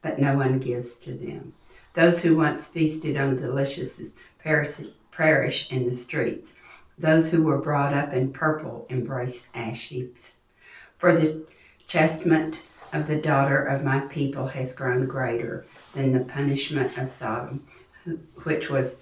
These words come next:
overthrown in a moment, and no hands were wrung for her. Her princes were purer than sm-, snow, whiter than milk. Their bodies were made ruddy than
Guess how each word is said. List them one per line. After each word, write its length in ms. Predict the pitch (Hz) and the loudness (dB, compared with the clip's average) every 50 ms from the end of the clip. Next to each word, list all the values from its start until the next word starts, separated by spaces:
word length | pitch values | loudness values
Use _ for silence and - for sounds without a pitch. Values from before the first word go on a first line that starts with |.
| - - - - - | -20 -20 -14 -6 -2
overthrown 720 | 151 151 151 151 147 - 170 151 143 131 127 127 127 - | -2 0 0 0 0 0 0 0 2 4 4 4 4 2
in 120 | 127 127 123 | 2 2 2
a 60 | 123 | 2
moment, 480 | 127 127 127 127 120 117 - - - - - _ 127 | 2 4 4 4 4 2 0 -4 -8 -14 -12 _ 0
and 160 | 127 127 127 | 0 2 2
no 180 | 131 135 135 | 2 2 2
hands 440 | 135 - 151 139 131 120 117 - - | 0 -2 0 0 0 0 0 -2 -6
were 180 | 139 135 127 131 | -8 -8 -6 -4
wrung 380 | 139 135 131 120 120 127 - | -2 -2 0 0 0 -2 -4
for 100 | - 139 | -6 -8
her. 420 | 131 - - 107 107 107 - - - - _ - - - - - - - - - - - - _ _ _ _ _ - | -14 -10 -8 -8 -8 -8 -8 -12 -16 -20 _ -20 -20 -20 -20 -20 -20 -20 -20 -20 -20 -20 -20 _ _ _ _ _ -10
Her 260 | - - 160 156 - | -2 0 2 2 2
princes 540 | - - 156 156 160 160 170 156 156 - - | 2 4 4 4 4 4 2 0 0 0 -2
were 160 | 143 135 135 | -2 -2 -2
purer 500 | - - - 151 151 135 131 127 127 123 | -4 -4 -2 0 2 4 4 4 4 2
than 420 | - 135 131 127 127 127 127 - - - _ _ - | 0 0 0 2 0 0 -2 -4 -8 -16 _ _ -20
sm-, 440 | - - - 143 135 131 127 - - | -20 -12 -6 0 2 2 2 2 0
snow, 540 | - - - 151 139 131 127 - - 127 - - - _ _ _ _ | -6 -6 -2 2 2 4 2 2 0 -4 -6 -10 -16 _ _ _ _
whiter 380 | 156 151 151 151 160 156 151 139 | 0 2 4 4 4 4 4 4
than 240 | 143 139 135 127 127 | 4 4 4 4 4
milk. 360 | 127 123 123 - - - - _ _ _ _ - | 4 2 2 0 -4 -8 -14 _ _ _ _ -4
Their 220 | - 156 151 151 | 0 0 2 2
bodies 480 | 156 147 143 143 143 143 143 139 - - | 2 0 0 2 2 2 0 0 -2 -2
were 100 | 143 131 | -2 0
made 320 | 135 135 135 131 127 131 | 2 2 2 2 0 -2
ruddy 540 | - 143 139 135 131 123 120 117 120 123 - - - - - - _ - | -2 -2 -2 0 0 0 0 -2 -2 -4 -8 -12 -18 -20 -20 -20 _ -4
than 320 | 123 123 120 - - 233 | -2 0 0 0 -2 -4